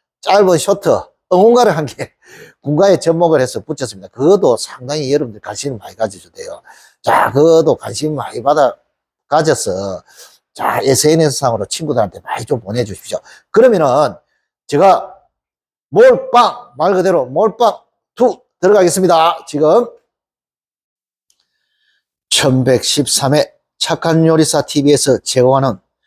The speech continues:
말 그대로 몰빵 원 끝내고 투입니다. 오, 칠, 십일, 십구, 이일, 삼공입니다. A, B, C, D 다섯 게임 똑같습니다. 지난 첫 번째 몰빵에는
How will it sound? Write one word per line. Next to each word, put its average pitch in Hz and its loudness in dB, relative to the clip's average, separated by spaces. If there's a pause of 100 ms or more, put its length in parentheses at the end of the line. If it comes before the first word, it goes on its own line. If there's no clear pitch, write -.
(400)
말 208 2
그대로 165 2
몰빵 151 -2 (960)
원 185 0
끝내고 170 -2
투입니다. 175 -2 (760)
오, 170 2
칠, 226 0
십일, 196 0
십구, 190 -2
이일, 156 2
삼공입니다. 139 -2 (680)
A, 185 4
B, 175 2
C, 170 2
D 156 0
다섯 170 -2
게임 135 -4
똑같습니다. 127 -6 (420)
지난 214 0 (100)
첫 277 -4
번째 262 0
몰빵에는 165 -2